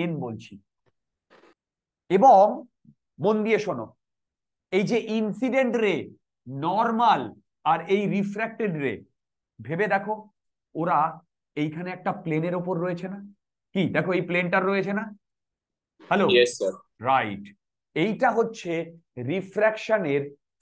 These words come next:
Speaker 1: ফার্স্ট, এইটা হচ্ছে রিফ্র্যাকশনের ফার্স্ট ল। ফার্স্ট ল কি বলছে? Incident ray,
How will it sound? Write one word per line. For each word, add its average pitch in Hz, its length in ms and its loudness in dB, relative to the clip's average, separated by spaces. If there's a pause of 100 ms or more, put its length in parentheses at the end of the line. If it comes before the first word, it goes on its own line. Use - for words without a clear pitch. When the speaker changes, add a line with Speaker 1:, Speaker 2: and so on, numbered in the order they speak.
(160)
Speaker 1:
ফার্স্ট, 226 440 2 (360)
এইটা 190 400 2
হচ্ছে 156 320 -4 (520)
রিফ্র্যাকশনের 180 800 0 (380)
ফার্স্ট 202 340 2 (180)
ল। 147 40 4 (880)
ফার্স্ট 185 320 2
ল - 20 -2 (140)
কি 214 80 -6 (100)
বলছে? 208 260 -2 (1080)
Incident 208 600 2 (100)
ray, 233 160 6